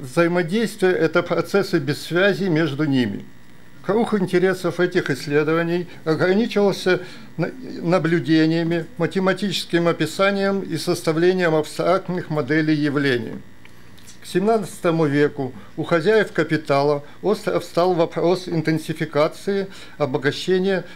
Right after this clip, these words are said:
за счет эксплуатации научно-прикладных знаний, а также создания системы образования и подготовки кадров. Эксплуатация подразумевает власть.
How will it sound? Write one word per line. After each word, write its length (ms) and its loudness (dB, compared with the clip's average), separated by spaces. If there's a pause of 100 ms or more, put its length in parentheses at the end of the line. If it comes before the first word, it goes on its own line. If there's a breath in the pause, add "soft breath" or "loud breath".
за 160 0
счет 280 0
эксплуатации 760 0
научно-прикладных 1080 0
знаний, 500 0 (720 loud breath)
а 80 2
также 440 0
создания 560 2
системы 520 0
образования 760 2
и 20 4
подготовки 760 0
кадров. 520 0 (840 loud breath)
Эксплуатация 760 0
подразумевает 880 2
власть. 540 0